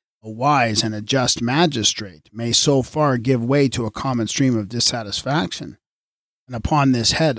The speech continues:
I will further add, a wise and a just magistrate may so far give way to a common stream of dissatisfaction, as to forbear acting up to the height of his own persuasion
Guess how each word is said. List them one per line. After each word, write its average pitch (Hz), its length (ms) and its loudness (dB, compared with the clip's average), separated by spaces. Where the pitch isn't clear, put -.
I 139 140 0
will 117 160 -2
further 170 420 2
add, 92 340 -10
a 135 60 0
wise 143 540 2
and 127 220 0
a 117 60 -2
just 131 420 0
magistrate 120 920 -2
may 120 300 -4
so 151 300 4
far 131 340 -2
give 123 280 0
way 123 220 0
to 113 200 -2
a 110 60 -2
common 113 440 0
stream 107 380 0
of 101 160 -6
dissatisfaction, 104 1120 -4
as - 100 -18
to 104 120 -12
forbear 117 640 2
acting 117 520 -2
up 113 240 -4
to - 140 -10
the 107 160 -6
height 123 600 -2
of 107 100 -12
his 110 160 -2
own 107 240 0
persuasion 113 840 0